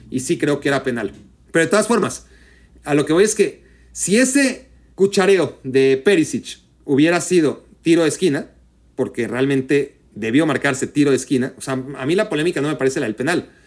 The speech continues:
me parece la del saque de meta que se cobra en lugar del tiro de esquina. Lo mejor de todo es que este argumento, que obviamente no sabremos nunca qué, qué hubiera pasado, ¿no? Evidentemente el partido hubiera sido otro, quizás Argentina lo gana no tres a cero, sino seis a cero,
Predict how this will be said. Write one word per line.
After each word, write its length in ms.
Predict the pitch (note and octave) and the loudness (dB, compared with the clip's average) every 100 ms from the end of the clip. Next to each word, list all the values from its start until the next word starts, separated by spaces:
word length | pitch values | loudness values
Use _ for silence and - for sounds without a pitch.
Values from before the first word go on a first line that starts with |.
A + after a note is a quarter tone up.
| _ _ _ | _ _ _
me 140 | - A#2+ | -10 -8
parece 500 | A#2+ C3 F#3+ F3+ - - _ | -2 0 0 -2 -4 -18 _
la 240 | C3 C3+ A#2 | 0 0 0
del 380 | A#2 A#2 A2 - | 0 0 -2 -6
saque 220 | D3 F3+ | -2 0
de 100 | C#3 | 2
meta 380 | D3 C#3+ E3+ - | 0 0 -4 -2
que 120 | - | -6
se 140 | B2 | -4
cobra 180 | - D3+ | -2 -2
en 60 | C3 | 0
lugar 180 | C3 | 0
del 120 | C#3 C3 | -2 0
tiro 160 | C3 | 0
de 60 | B2 | 0
esquina. 360 | - A#3 C#3+ - _ _ - | -2 -2 -2 -10 _ _ 0
Lo 160 | G3+ | 2
mejor 240 | G#3+ B3 D4 | 4 2 2
de 20 | |
todo 400 | D4 C4+ C#4+ - | 4 2 0 -2
es 200 | G#3+ G#3 | -2 0
que 160 | A#3+ A3+ | 2 2
este 180 | A3 | 2
argumento, 720 | A#3+ G3 G3 G3+ G3 G3+ G#3 - _ _ - | 2 4 4 2 2 0 0 -16 _ _ -4
que 120 | G3 | 0
obviamente 300 | B3 D#4 A#3+ | 2 2 2
no 140 | G3 | 2
sabremos 520 | F#3+ E3 B3 D#4 A3+ F3 C#3+ D3+ | 0 0 0 0 0 -4 -8 -2
nunca 420 | F#3 D4 A3 - | 2 4 2 0
qué, 240 | F3+ E3 | 0 0
qué 120 | - | 2
hubiera 280 | F3 F3 D#3+ | 4 4 2
pasado, 380 | C#3+ C3 C#3 A2+ | -2 -4 -2 -2
¿no? 240 | C#3 C4+ - | -6 -8 -4
Evidentemente 840 | - D3 F#3+ F3 E3+ F#3 D#3+ - _ - | 0 2 2 2 2 0 -2 -14 _ -8
el 120 | C3+ | -6
partido 300 | B2+ D#3+ D#3 | -2 2 2
hubiera 160 | D3+ | 2
sido 220 | C#3+ D#3+ G3 | 2 2 2
otro, 260 | G3+ A3+ | 2 -4
quizás 340 | - C3+ E3+ D3+ | -6 -4 -4 -4
Argentina 320 | G#3 C3 D#3 | -4 0 2
lo 80 | C#3 | 2
gana 420 | D3 D#3 D3+ _ _ - | 0 -2 -4 _ _ -4
no 240 | D#3 F#3 | 0 2
tres 180 | F3 D3+ | 0 -2
a 60 | |
cero, 200 | C3+ D3+ | -2 -2
sino 240 | B2 A#2+ B2+ | -2 -4 -4
seis 320 | - E3+ D#3 | 0 0 0
a 60 | B2 | -4
cero, 280 | B2+ G2+ | -4 -6